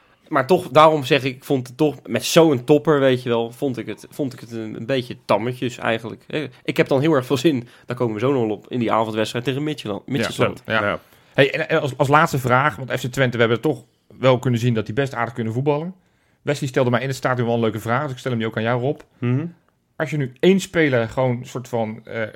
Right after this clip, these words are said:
Speaker 2: blind mag wegpakken bij Twente, wie zou je pakken?
Speaker 3: Goeie vraag, zeg.
Speaker 2: Wesley, antwoord jij antwoord vast maar, want
Speaker 3: Ja,
Speaker 2: hij is
Speaker 3: nou,
Speaker 2: zo aan
Speaker 3: ik,
Speaker 2: de
Speaker 3: ik
Speaker 1: Ja, ik heb er wel vijf eigenlijk, maar, eh,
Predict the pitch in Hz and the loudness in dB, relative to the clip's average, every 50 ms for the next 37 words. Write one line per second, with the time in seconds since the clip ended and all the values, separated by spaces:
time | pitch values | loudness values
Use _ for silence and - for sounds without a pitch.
0 | 107 101 98 123 135 170 180 - - 123 113 107 - - 117 143 139 - - - | -10 -4 0 2 4 4 4 2 0 -2 -4 -4 -6 -6 -4 -4 -4 -4 -4 -4
1 | 151 - 143 117 123 123 123 127 143 139 135 127 135 127 135 127 135 127 123 127 | -2 -2 0 0 0 0 0 -2 -2 -4 -4 -4 -4 -6 -4 -2 -2 -2 -2 -2
2 | 98 - - 78 - - _ _ _ _ _ _ _ _ _ _ _ _ _ _ | -4 -4 -6 -10 -18 -20 _ _ _ _ _ _ _ _ _ _ _ _ _ _
3 | _ _ _ _ _ _ _ _ _ _ _ _ _ _ _ _ _ _ _ _ | _ _ _ _ _ _ _ _ _ _ _ _ _ _ _ _ _ _ _ _
4 | _ _ _ _ - - _ _ _ _ _ _ _ _ _ - - - - 117 | _ _ _ _ -18 -18 _ _ _ _ _ _ _ _ _ -20 -6 -2 0 0
5 | 101 104 143 165 165 - - - 135 170 - - _ _ _ _ _ - - 143 | 0 0 0 -2 -2 -2 -2 -4 -4 -4 -6 -12 _ _ _ _ _ -4 -2 -2
6 | 139 139 151 - 151 135 139 135 123 139 143 147 135 123 147 139 123 131 135 131 | 0 2 0 0 0 0 0 2 4 4 4 2 2 0 -4 -4 -2 -2 -2 0
7 | 131 101 98 107 113 117 120 104 85 123 117 135 135 120 131 123 - - - 120 | 2 4 4 6 6 6 4 4 6 6 8 8 8 6 2 0 -2 -2 -2 -4
8 | 123 - - _ _ _ _ _ _ _ - 95 98 104 123 127 - - _ - | -6 -8 -12 _ _ _ _ _ _ _ -12 -10 -8 -8 -8 -10 -14 -20 _ -16
9 | - - 101 101 104 104 117 131 190 214 - 185 175 165 160 147 127 123 117 113 | -12 -8 -6 -6 -4 -4 -2 -4 -4 -6 -8 -10 -10 -10 -12 -12 -10 -10 -8 -8
10 | 113 110 110 | -8 -10 -12